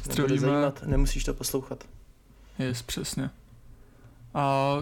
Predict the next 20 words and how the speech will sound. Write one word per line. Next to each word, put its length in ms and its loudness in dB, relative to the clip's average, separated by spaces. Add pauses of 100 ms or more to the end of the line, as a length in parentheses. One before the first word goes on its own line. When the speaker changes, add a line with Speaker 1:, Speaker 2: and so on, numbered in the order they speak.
Speaker 1:
dneska 400 0
bych 240 0
asi 200 -2
probral 380 2
hnedka 280 0
nejdřív 300 0
na 120 0
začátek 680 0 (460)
Slavia 420 2
versus 400 0
Arsenal. 520 2 (120)
To 100 0
je 60 2
teďkon 260 0
docela 200 -2
probíraný 480 0
téma, 240 2
nebo 320 0
celkově 380 -2
Slavie. 540 -2